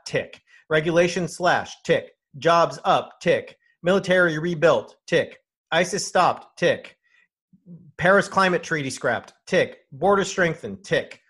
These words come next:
Wall built, half tick." Okay? She calls him a barbarian and says no matter how boorishly he acts, they'll stay with him,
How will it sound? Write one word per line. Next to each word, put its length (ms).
Wall 400
built, 360
half 280
tick." 340
Okay? 240
She 140
calls 380
him 80
a 60
barbarian 880
and 120
says 240
no 120
matter 340
how 160
boorishly 640
he 180
acts, 380
they'll 120
stay 260
with 260
him, 180